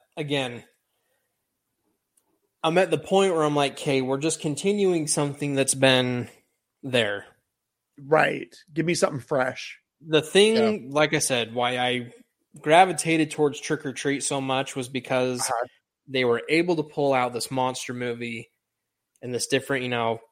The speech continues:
Speaker 1: killer, slasher, had a little bit of everything, but it was original. So that's still why it's my number
Speaker 2: Uh-huh.
Speaker 1: one. But for anyone listening, yeah, I just, I'm not a big fan of a lot of modern horror, and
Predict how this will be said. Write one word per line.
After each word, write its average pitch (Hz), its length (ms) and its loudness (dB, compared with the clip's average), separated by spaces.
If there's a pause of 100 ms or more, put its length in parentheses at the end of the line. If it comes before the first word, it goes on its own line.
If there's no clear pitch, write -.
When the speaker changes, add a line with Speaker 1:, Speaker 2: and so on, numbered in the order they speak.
(120)
Speaker 1:
killer, 131 440 2
slasher, 123 560 0
had 127 280 -2
a 120 80 -10
little 131 180 2
bit 160 140 2
of 156 100 2
everything, 110 640 -2 (480)
but 123 140 -4
it 120 80 -4
was 123 220 -4
original. 117 680 -2 (380)
So 110 500 -4 (480)
that's 120 180 -4
still 151 280 4
why 131 160 8
it's 127 140 -2
my 127 120 -2
number 127 160 0
Speaker 2:
Uh-huh. 127 200 4
Speaker 1:
one. 135 200 0
But 120 300 -4 (1160)
for 147 100 -2
anyone 196 280 6
listening, 156 320 2
yeah, 117 280 0 (680)
I 143 100 0
just, 139 240 0
I'm 135 160 0
not 139 260 2
a - 20 -6
big 127 260 -2
fan 127 220 -2
of 120 280 -8 (120)
a 117 80 -12
lot 120 240 0
of 113 120 -10
modern 123 440 0
horror, 123 360 0
and 123 280 -8